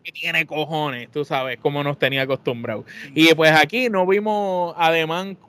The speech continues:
tipo Austin. Vimos, yo pienso que están haciendo muchas cosas en, de, en Becky que hicieron en Austin.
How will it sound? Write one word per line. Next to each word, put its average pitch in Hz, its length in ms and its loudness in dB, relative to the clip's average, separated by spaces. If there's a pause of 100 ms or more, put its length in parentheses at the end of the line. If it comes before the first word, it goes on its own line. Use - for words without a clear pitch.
(200)
tipo 165 280 2
Austin. 214 340 -2
Vimos, 208 420 4 (320)
yo 180 180 2
pienso 240 340 0
que 185 80 -6
están 170 300 -8
haciendo 214 360 -8
muchas 170 300 -10
cosas 185 380 -6 (300)
en, 139 380 -10
de, 131 360 -4
en 139 200 -4
Becky 170 380 0
que 143 120 -12
hicieron 139 400 -2
en 131 120 -2
Austin. 135 380 -6